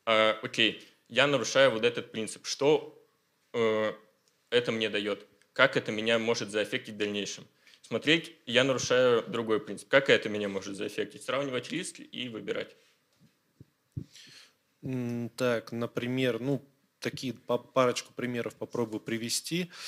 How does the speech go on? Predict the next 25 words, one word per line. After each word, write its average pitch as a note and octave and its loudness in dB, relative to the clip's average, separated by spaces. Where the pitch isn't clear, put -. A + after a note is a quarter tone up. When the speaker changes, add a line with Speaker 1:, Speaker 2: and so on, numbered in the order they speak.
Speaker 2:
Э, A2+ 2
например, B2+ 0
это C3 -2
когда, B2+ 2
м, A#2 -6
значит, - -2
мы A#2+ 2
внедряем A#2+ 2
зависимости. A#2 0
Вот, A#2+ -6
допустим, A2 -4
у - -10
нас G#2+ -4
какая-то - -10
сущность - -6
реализует G#2+ -6
интерфейс. - -8
И, D3 0
соответственно, D3 2
вот, A#2+ 0
например, B2+ 2
принцип F3 -2
о A2+ 2
том, D3 2
что A2+ -2